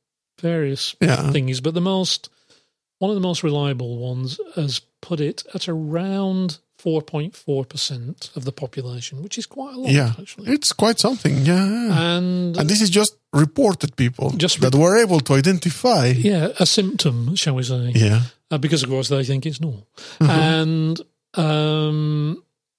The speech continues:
Speaker 1: interestingly, what it kind of means is that you almost certainly,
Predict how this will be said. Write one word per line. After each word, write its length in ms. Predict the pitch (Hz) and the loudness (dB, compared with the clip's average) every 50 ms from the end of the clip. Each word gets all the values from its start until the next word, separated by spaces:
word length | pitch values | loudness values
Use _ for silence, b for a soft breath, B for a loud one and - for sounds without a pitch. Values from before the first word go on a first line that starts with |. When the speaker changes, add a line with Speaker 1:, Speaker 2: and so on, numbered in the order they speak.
| _ _ _ _ _ - - _ _ _ _ - | _ _ _ _ _ -14 -14 _ _ _ _ -2
Speaker 1:
interestingly, 1040 | 220 208 214 - - 170 143 - - 156 135 131 127 123 127 127 127 131 135 143 170 | 0 0 0 0 -2 -2 -2 -2 -2 -2 -4 -4 -4 -4 -4 -4 -4 -4 -4 -6 -4
what 200 | 160 147 160 165 | -4 -2 -2 -4
it 160 | - - _ | -4 -8 _
kind 180 | - 170 156 | -4 -2 0
of 60 | 156 147 | 0 0
means 400 | 147 165 175 175 165 143 120 123 | 0 0 0 0 0 0 0 -2
is 160 | 120 120 117 | -4 -2 -2
that 260 | 131 160 247 220 190 | -2 -2 -2 -4 -6
you 300 | 151 147 151 160 156 165 | -4 -2 0 0 0 2
almost 380 | 170 165 160 156 156 151 - - | 0 2 2 0 0 0 0 0
certainly, 880 | - - 180 180 180 180 208 220 156 135 131 127 127 127 127 131 135 | 0 2 2 0 0 -2 -2 -2 -2 -2 -2 -2 -2 -2 -2 -4 -4